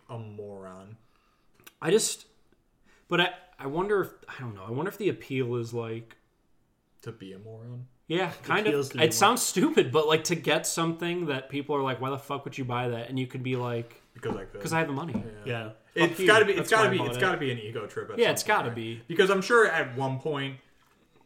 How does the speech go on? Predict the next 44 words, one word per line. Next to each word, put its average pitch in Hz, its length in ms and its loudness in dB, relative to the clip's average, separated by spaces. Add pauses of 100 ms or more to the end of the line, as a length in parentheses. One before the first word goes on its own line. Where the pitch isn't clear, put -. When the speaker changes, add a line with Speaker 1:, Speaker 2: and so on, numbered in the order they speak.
(280)
Speaker 1:
you're 156 180 -2
never 170 340 4
gonna 156 240 -2
say 113 360 -2
it, - 240 -14 (680)
but 135 180 2
you're 135 140 4
going 135 420 0
to, 113 680 -6 (500)
like, 123 180 -2
if 127 100 -4
they're 135 120 2
gonna, 127 300 -2
if 123 280 -6
this 143 300 4
fucking 147 360 -2
person 120 560 -4
walks 120 400 -2
into 127 220 -6
your, 120 140 -6
if 127 180 -8
you 170 100 -4
walk 175 300 2
into 143 180 -6
this 123 200 -4
guy's 107 560 -6 (100)
penthouse 113 540 -12
or 110 40 -14
whatever, 101 280 -10
and 104 120 -14
you 117 80 -8
see 131 240 -6
this 120 280 -6
receipt, - 480 -12
and 120 100 -16
you're 110 100 -10
like, 101 140 -14
"What 117 160 -10
the 117 60 -12
Speaker 3:
Dear 123 120 -4
Speaker 1:
fuck - 100 -8
is 127 160 -6
this?" 101 100 -10
Speaker 3:
penthouse. - 340 -16